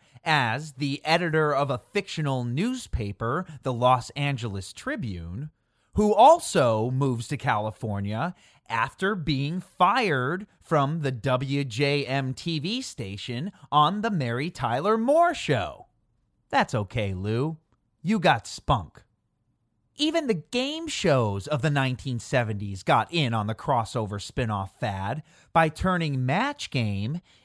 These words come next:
into the more saucy and ribald Match Game P M, featuring a very popular celebrity blank filling in guesser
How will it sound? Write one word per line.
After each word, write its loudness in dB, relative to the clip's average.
into 0
the 0
more 2
saucy 0
and -2
ribald 2
Match 0
Game -2
P 0
M, 2
featuring -2
a 0
very 0
popular -2
celebrity -2
blank -6
filling -4
in -4
guesser -6